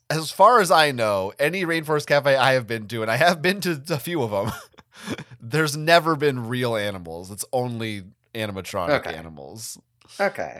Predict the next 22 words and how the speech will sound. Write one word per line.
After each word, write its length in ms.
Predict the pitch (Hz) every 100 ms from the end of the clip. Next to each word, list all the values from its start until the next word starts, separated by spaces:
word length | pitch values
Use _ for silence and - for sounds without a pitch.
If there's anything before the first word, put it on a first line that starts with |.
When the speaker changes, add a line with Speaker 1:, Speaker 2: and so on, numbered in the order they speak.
| 101
Speaker 2:
okay. 240 | - - - -
Speaker 1:
So, 240 | - 160
like, 220 | 165 170
the, 260 | 160 185 190
the 120 | 185 196
concept 640 | - 285 269 - 359 349
of 140 | 220 196
a 160 | 170
restaurant 1120 | 135 104 110 - - 170 180 185 202 196 - - - _ _ _ - 190 -
needing 560 | 127 139 160 175 175
to 140 | 156 156
have 360 | 156 147 135 151 - - 143 _ 143
a 100 | 143
license 680 | 127 131 147 - 156 151 143
and 180 | 127
caretakers 840 | 117 127 131 135 147 139 151 147 139
for 180 | 147 127
live 480 | 110 107 110 123 123
animals 680 | 107 113 123 135 143 139 -
is 320 | 120 113 - _ _ _
insane. 600 | 123 110 - 90 76 120
<laughs> 60 | -